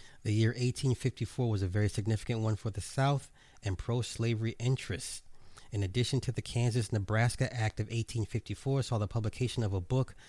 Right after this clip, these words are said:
that was to have profound ramifications all during the six years leading up to the Civil War.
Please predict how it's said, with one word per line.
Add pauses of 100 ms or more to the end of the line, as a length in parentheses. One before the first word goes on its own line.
(300)
that
was
to
have
profound
ramifications (340)
all
during
the
six
years (160)
leading
up
to
the
Civil
War.